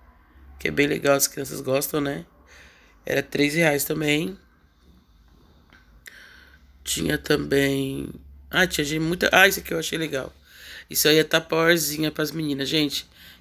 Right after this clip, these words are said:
Que coisinha mais fofa. Eu adorei, fiquei, achei, fiquei impressionada.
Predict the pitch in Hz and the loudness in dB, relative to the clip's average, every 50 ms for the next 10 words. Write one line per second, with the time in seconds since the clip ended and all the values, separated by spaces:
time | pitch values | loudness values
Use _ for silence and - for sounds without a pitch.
0 | _ _ - - - - - - 202 190 190 175 156 151 175 175 170 165 160 156 | _ _ -6 -6 -6 -6 -2 2 4 4 4 4 2 4 6 6 6 6 6 4
1 | 156 156 170 180 175 - - - - - 160 156 147 - - - 143 143 147 - | 4 4 4 2 0 0 0 -2 -2 -2 -2 -2 -2 -4 -6 -4 -4 -4 -4 -6
2 | - _ _ - - - - - - - - - _ - - - 156 - - - | -16 _ _ -20 -20 -20 -20 -20 -20 -20 -20 -20 _ -4 0 0 0 0 0 -2
3 | - 147 165 170 185 180 180 190 196 190 170 151 147 143 143 - - - 123 - | 2 6 6 6 6 6 4 4 6 6 6 4 4 0 -2 -4 -4 -2 -2 0
4 | - 139 160 - - 160 160 160 - - - - - 160 165 170 170 175 180 - | 0 0 0 2 2 2 2 2 0 -2 -4 0 2 4 4 4 4 2 -4 -10
5 | _ - - - - - - - - - - - - - - - 156 - 156 156 | _ -20 -20 -20 -20 -20 -20 -20 -20 -20 -20 -20 -20 -20 -18 -16 -10 -8 -6 -4
6 | 151 - - 185 180 165 147 143 - 147 - | -2 -2 -2 0 0 0 -2 -2 -6 -10 -14